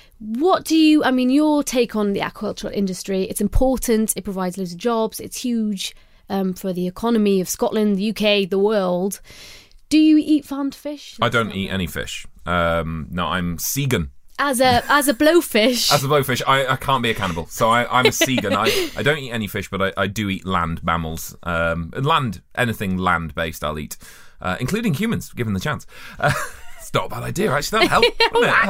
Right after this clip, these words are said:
Speaker 1: Actually would.
Speaker 2: population.
Speaker 1: Don't go there. Moving on.
Speaker 2: Moving swiftly on. The,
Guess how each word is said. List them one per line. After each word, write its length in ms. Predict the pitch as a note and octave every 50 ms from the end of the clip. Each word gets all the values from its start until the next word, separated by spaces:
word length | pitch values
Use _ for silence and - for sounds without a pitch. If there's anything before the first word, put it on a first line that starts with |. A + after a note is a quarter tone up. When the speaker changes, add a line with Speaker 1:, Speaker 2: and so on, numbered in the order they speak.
| - -
Speaker 1:
Actually 140 | - -
would. 60 | G#4 G#4+
Speaker 2:
population. 320 | A#4 C5 - - - G#3 - - - - -
Speaker 1:
Don't 200 | - G#3 G3 F3+
go 160 | F#3 F3 E3+
there. 140 | D#3+ D#3 C#3 -
Moving 420 | G3 G#3+ B3 B3 A3+ B3 A3+ A3+
on. 200 | G#3 F#3 F3+ C#3+
Speaker 2:
Moving 320 | D#3+ E3 D#3+ D#3 D3+ -
swiftly 400 | B2+ - - C#3+ C3 - - A#2+ G#2+
on. 160 | G2+ G2 F#2 - - - - - B2
The, 500 | B2 D3+ E3 E3 D#3+ D#3+ D#3 D3 -